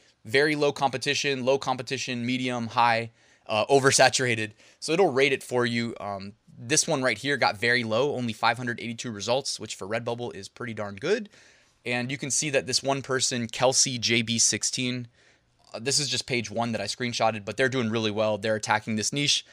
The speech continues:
probably making quite a few sales. So just wanna throw that out there, guys. All right, if you want to look into selling some shirts related to specific weird holidays,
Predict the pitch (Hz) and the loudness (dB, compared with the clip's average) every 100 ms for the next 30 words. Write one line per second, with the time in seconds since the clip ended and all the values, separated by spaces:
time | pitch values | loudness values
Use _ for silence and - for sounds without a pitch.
0 | _ - 147 135 127 120 - 117 113 110 | _ -2 0 2 -2 -2 -2 -2 -2 -8
1 | 101 101 95 - - - - 95 98 113 | -8 -8 -8 -10 -12 -12 -8 -8 -8 -20
2 | _ _ _ _ - _ _ _ - - | _ _ _ _ -20 _ _ _ -16 -4
3 | 135 123 127 117 104 101 67 82 95 - | -2 -2 -4 -4 -6 -6 -8 -6 -4 2
4 | 160 139 175 254 254 - 233 220 - 139 | 4 2 -2 -2 -2 -2 -2 -4 -8 -4
5 | 196 202 185 175 185 - 170 185 180 175 | -4 -4 -6 -4 -2 2 4 4 4 -2
6 | - _ - - 165 165 139 _ - - | -8 _ -10 -2 0 -2 -8 _ -6 0
7 | 180 175 - - 135 135 165 180 160 - | 0 0 -6 -6 -4 0 2 0 -2 -2
8 | 175 - 139 - 170 165 127 143 156 131 | -2 -2 -2 -2 -2 -4 -4 -2 0 4
9 | 147 156 156 151 | 4 4 -2 -2